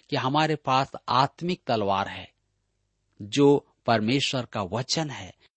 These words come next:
यही तलवार शैतान के उन सेनाओं को तोड़ सकता है। और हमारी प्रार्थना को परमेश्वर तक पहुंचा सकता है। मेरे प्रियो, आइए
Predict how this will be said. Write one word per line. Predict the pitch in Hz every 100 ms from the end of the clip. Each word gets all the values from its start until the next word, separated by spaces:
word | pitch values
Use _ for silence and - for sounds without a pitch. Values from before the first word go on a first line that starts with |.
| _ _ _ _ _ -
यही | 147 214
तलवार | - 143 110 98 98 123 156 - -
शैतान | - 147 147 - 170 185
के | - 143 139 -
उन | 131 131 135 131 127 _ _
सेनाओं | - 135 131 139 170
को | - 117 104 - _ _
तोड़ | 110 110
सकता | - 92 - -
है। | 95 - - _ _ _ -
और | 131 131
हमारी | 147 160 175
प्रार्थना | - 147 160 - 165
को | 156 143 147 - _
परमेश्वर | 123 113 147 151 135
तक | - 120 -
पहुंचा | 104 92 - 104
सकता | 101 98 - 95
है। | 92 - - _ _ _ -
मेरे | 104 101
प्रियो, | - 110 127 151 - _ - - -
आइए | 175 196